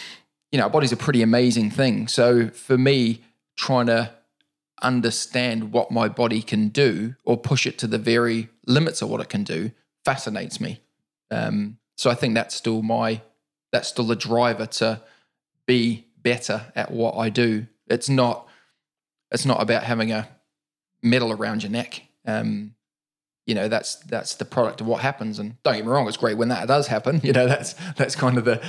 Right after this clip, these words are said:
the purpose in a way, but, um, for the paycheck. But yeah, it's, it's more, much more about kind of breaking barriers down within yourself and what you, what you think you can achieve and actually what you can achieve.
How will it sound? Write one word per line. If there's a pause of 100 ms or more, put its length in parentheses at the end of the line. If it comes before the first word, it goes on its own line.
(140)
the
purpose
in
a
way,
but, (360)
um, (240)
for
the
paycheck.
But
yeah,
it's,
it's
more,
much
more
about (960)
kind
of (680)
breaking
barriers
down
within
yourself
and
what
you,
what
you (280)
think
you
can
achieve
and
actually
what
you
can
achieve.